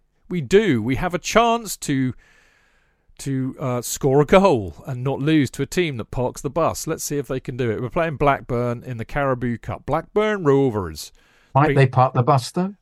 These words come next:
Speaker 1: Oh, they're bound to. They're a championship side. Anyway, we haven't played them for a while, but more of that later. Here's my team, J K. I say my team. I, I, I've, I don't, I, you know, th-, I, I've made lots of changes.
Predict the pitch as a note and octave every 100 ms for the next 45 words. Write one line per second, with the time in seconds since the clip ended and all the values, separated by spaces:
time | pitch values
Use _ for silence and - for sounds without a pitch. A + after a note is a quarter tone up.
0 | C3 G#2+ G#2+ C#3 D#3 - D#3+ C#3 - F2+
1 | G#2 - D3 C3+ - E2 F#2 - G2 F2+
2 | A#2 B2 G2+ G2 C3 G#3 F#3+ G#3+ F#3 A#2
3 | F#2+ F2+ G#2 C3+ D3+ E3+ A#2 G2+ G#2 F#2
4 | A#2+ D3+ A3 G3+ A3 - - A3+ A3+ D#3
5 | A#2+ A2 G2+ C#3 A#2+ F3 F3+ - _ _
6 | _ _ _ _ _ _ _ _ _ -
7 | F3 C4 D4+ A3 D#3 - F#3+ F3+ A#2 G2+
8 | D3 F#3 G3 G3 F#3+ F3+ - G#3 G3 A3+
9 | - G3+ - F3+ A3 A3+ F#3+ A3 C#4 _
10 | - A#3 - A#3 A#3 G3 A3 F#3 G3+ -
11 | D3 - E3+ D3 G#2+